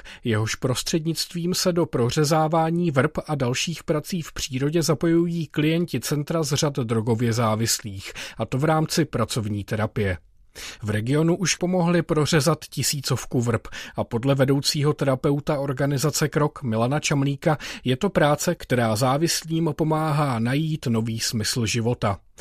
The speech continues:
Pokračuje Milan Čamlík. Omluvte prosím zhoršenou kvalitu záznamu.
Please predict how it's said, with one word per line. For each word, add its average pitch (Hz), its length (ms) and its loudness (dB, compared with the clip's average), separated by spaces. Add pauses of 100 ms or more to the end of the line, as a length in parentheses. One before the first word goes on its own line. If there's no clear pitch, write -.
(180)
Pokračuje 160 560 4
Milan 113 360 2
Čamlík. 127 520 2 (200)
Omluvte 135 400 2
prosím 139 420 0
zhoršenou 120 560 0
kvalitu 117 460 -2
záznamu. 127 540 2